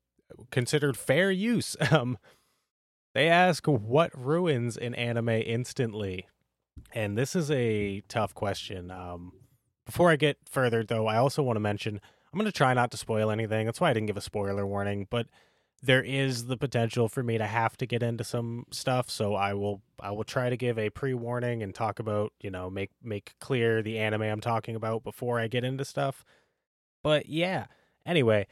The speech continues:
so what ruins an anime instantly? Um, I don't know. I think the inability to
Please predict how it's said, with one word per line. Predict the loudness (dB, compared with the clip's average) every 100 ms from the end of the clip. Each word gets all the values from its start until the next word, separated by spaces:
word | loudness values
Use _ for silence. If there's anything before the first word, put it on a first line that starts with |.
| -12
so | -2 2
what | 2 2
ruins | 0 2 0
an | -2 -2
anime | -4 -2 -2
instantly? | -2 -4 -6 -8 -10 -8 -10 -10
Um, | -8 -4 -2 -2 -2 -8 -12 -20 _ _ _ _ _ _ _ -20 -6
I | 0
don't | 2 4
know. | 6 6
I | 4
think | 0 2 0 0 -8 _ _ _ _
the | -4 -2 0
inability | 0 2 2 2 2 2 -2
to | -4 -4 -2 -2 -2 -4 -8